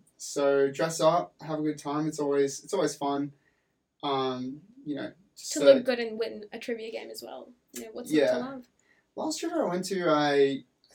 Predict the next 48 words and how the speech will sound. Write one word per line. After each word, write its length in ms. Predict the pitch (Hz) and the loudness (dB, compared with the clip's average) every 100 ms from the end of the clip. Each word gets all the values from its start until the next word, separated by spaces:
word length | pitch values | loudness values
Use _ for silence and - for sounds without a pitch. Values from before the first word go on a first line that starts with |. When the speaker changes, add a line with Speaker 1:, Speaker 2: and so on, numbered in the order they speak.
| - | -12
Speaker 1:
think 80 | |
there 80 | 320 | -10
was, 100 | 311 | -6
like, 100 | 190 | -2
a, 280 | 139 131 131 - _ _ _ _ _ _ | 0 0 -2 -10 _ _ _ _ _ _
a 40 | - | -10
singing 480 | - 165 165 208 | -6 -4 -2 -4
portion. 400 | 202 151 - 302 - _ _ _ - | -4 -6 -4 -8 -10 _ _ _ -10
Speaker 2:
Ooh. 300 | 320 466 269 | -6 -4 -4
Speaker 1:
And 120 | 151 147 | -2 0
I 380 | 147 147 143 - | 2 0 -2 -6
stole 380 | - - - 208 | -10 0 4 4
the 60 | |
microphone. 680 | 151 156 151 143 139 127 127 _ | 4 0 0 -4 -4 -6 -10 _
Well, 100 | - 262 | -2 0
not 80 | |
stole 280 | 269 156 139 | 2 4 4
it, 80 | 131 | 4
but 80 | 135 | 2
I 80 | 135 | 2
volunteered 420 | 139 156 139 139 | 4 2 2 -2
for 80 | 127 | -4
my 60 | - | -8
team. 300 | 139 135 - _ _ _ - | -4 -4 -6 _ _ _ -8
Speaker 2:
What'd 220 | 285 - | -6 -6
you 100 | 262 | -10
sing? 480 | - 311 302 214 247 _ _ _ _ _ - | -10 -10 -10 -12 -16 _ _ _ _ _ -10
Speaker 1:
Um, 400 | 160 160 151 - _ | -6 -4 -4 -8 _
<sighs> 120 | _ | _
I 40 | - - - - | -12 -12 -12 -6
can't 140 | 311 | -4
remember 140 | 277 165 | -2 -2
off 40 | |
the 80 | 156 | -2
top 100 | 151 | -4
of 40 | 147 | -2
my 100 | 139 | 0
head. 160 | 139 139 | 0 -2
It's 160 | 139 | -4
in 100 | 226 240 | -2 -2
my 180 | 208 | 0
Insta 240 | 156 156 151 | 0 0 0
highlights, 460 | 131 131 - - - | 2 2 -2 -6 -10
actually, 360 | - - 123 | -10 -10 -10
but, 340 | 123 127 123 240 233 | -6 -4 -4 -4 -12
Speaker 2:
Ah, 400 | 269 294 294 233 | -8 -6 -6 -8
okay. 120 | - - | -4 4
Speaker 1:
um, 560 | 131 131 123 120 123 | 4 4 0 -4 -6